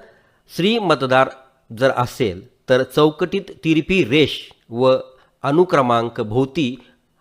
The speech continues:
अशा पद्धतीचं वर्तुळ तो करेल. ठीक आहे, आणि तृतीयपंथी मतदार जर असेल तर चौकटीत तिरपी रेष मारेल व अनुक्रमांक जवळ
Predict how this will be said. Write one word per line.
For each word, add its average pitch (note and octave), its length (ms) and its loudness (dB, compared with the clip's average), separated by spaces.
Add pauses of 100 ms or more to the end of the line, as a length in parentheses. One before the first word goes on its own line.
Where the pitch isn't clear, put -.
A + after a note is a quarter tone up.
(160)
अशा D3 300 -2
पद्धतीचं A#2+ 760 -4
वर्तुळ A2 520 -4
तो G2+ 80 -6
करेल. F2 360 -14 (1800)
ठीक F3 180 -4
आहे, A#2+ 120 0 (280)
आणि A#2 320 -4
तृतीयपंथी E3+ 760 0
मतदार B2 480 0
जर A2 160 -4
असेल F#2+ 460 -6 (280)
तर A#2+ 80 2
चौकटीत D3+ 560 0 (140)
तिरपी D#3+ 380 0
रेष E3 320 4
मारेल G#2 400 -2 (260)
व A#2 180 -2 (280)
अनुक्रमांक E3+ 680 2
जवळ A2+ 380 0